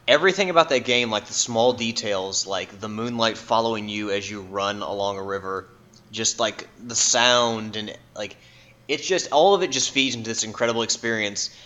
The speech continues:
and the story, like, starts off, and it just gets to a place where you never expected, you could never imagine in a thousand years, but it's something that you, like,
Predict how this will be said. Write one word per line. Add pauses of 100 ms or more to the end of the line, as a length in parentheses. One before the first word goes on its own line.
(140)
and
the
story,
like,
starts
off,
and
it
just (1080)
gets
to
a
place
where
you
never
expected,
you
could
never
imagine
in
a
thousand
years,
but
it's
something
that
you,
like,